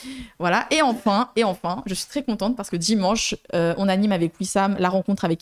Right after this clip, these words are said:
Ilan Papé, avec les éditions, euh, La Fabrique, euh, au Relais Pantin, à Pantin. Donc, euh, voilà, j'ai, j'ai vraiment hâte. C'est autour de son ouvrage Le nettoyage ethnique de la Palestine, à quatorze heures.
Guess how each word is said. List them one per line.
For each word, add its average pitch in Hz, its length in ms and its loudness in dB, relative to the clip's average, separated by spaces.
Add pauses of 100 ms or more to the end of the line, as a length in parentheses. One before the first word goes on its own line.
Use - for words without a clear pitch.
Ilan 226 240 2
Papé, 196 400 0 (320)
avec 175 180 0
les 190 140 2
éditions, 202 420 2
euh, 170 240 4
La 170 140 2
Fabrique, 196 600 0 (240)
euh, 110 600 -6 (520)
au 226 100 2
Relais 226 180 2
Pantin, 170 320 -2 (300)
à 175 80 0
Pantin. 165 320 -6 (540)
Donc, 165 240 -4
euh, 165 40 0
voilà, 165 220 -2
j'ai, 165 280 0
j'ai 165 160 -4
vraiment 185 280 0
hâte. 190 200 0
C'est - 120 0
autour 185 200 0
de 190 80 2
son 180 160 -2
ouvrage 180 280 2
Le 180 60 0
nettoyage 190 360 0
ethnique 214 360 -4 (100)
de 196 140 2
la 220 100 0
Palestine, 190 680 -4 (640)
à 180 120 2
quatorze 220 380 0
heures. 170 180 0